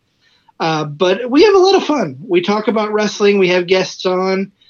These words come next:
Uh, a lot, lot of local talent, uh, which is fun, but these are the up-and-comers. These are the people you want to watch out for.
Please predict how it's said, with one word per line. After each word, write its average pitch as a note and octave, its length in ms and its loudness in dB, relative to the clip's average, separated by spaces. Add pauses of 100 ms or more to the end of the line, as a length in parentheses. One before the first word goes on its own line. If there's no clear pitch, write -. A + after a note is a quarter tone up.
(320)
Uh, D#3+ 280 -4
a C#3 80 -6
lot, E3+ 500 -2 (300)
lot A#3 240 -2
of B3 80 0
local G#3+ 320 2
talent, F3 520 -2 (220)
uh, D#3+ 280 -4
which F3 300 -2
is G3+ 140 0
fun, G3+ 300 -2
but F3+ 140 -4
these G3+ 180 -2
are G#3+ 100 2
the G3+ 160 0
up-and-comers. F3+ 640 -4
These E3 200 -6
are E3+ 40 -6
the F3 100 -8
people G3+ 340 0
you F3 300 -2
want G3+ 260 -2
to F3 80 -4
watch D#3 280 -4
out - 200 -10
for. - 340 -20